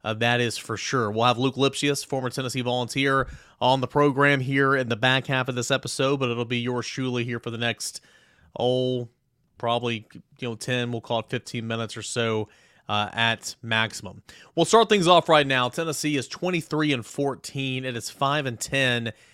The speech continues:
in Southeastern Conference play. We'll talk about Tuesday here in a moment as well. Um, but it, you gotta math here, a-, and you never wanna math,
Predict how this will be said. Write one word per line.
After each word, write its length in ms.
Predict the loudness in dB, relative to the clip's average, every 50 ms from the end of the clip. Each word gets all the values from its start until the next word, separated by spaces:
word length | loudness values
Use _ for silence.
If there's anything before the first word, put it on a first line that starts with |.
| _ _ -8
in 140 | -6 -4 -2
Southeastern 500 | 0 2 2 2 0 -2 -4 -4 -8 -6
Conference 360 | -4 -4 -4 -2 -4 -6 -4
play. 160 | -2 0 0
We'll 140 | 2 2 2
talk 160 | 2 2 2
about 180 | 2 2 0 0
Tuesday 360 | -2 -4 -4 -2 0 0 0
here 120 | 0 -2
in 60 | -2 -2
a 40 |
moment 260 | -2 -2 -2 -2 -2 -4
as 120 | -4 -2
well. 420 | 2 4 4 6 6 6 4 2 0 -6 -20 _ _ _ _ _ _ -8
Um, 440 | -2 2 2 4 4 2 0 -4 -10 -12
but 380 | -12 -2 0 0 0 0 -2 -6
it, 160 | -12 -10 -10
you 160 | -8 0 4
gotta 180 | 4 4 4 4
math 440 | 4 4 4 6 6 4 2 0
here, 380 | -4 -6 -6 -6 -6 -8 -12 -16 _ -12 -10
a-, 200 | -8 -6 -4 -4
and 100 | -2 0
you 80 | 2
never 180 | 2 4 6 6
wanna 240 | 6 6 6 4 4
math, 640 | 4 4 4 4 4 4 4 2 0 -2 -8 -20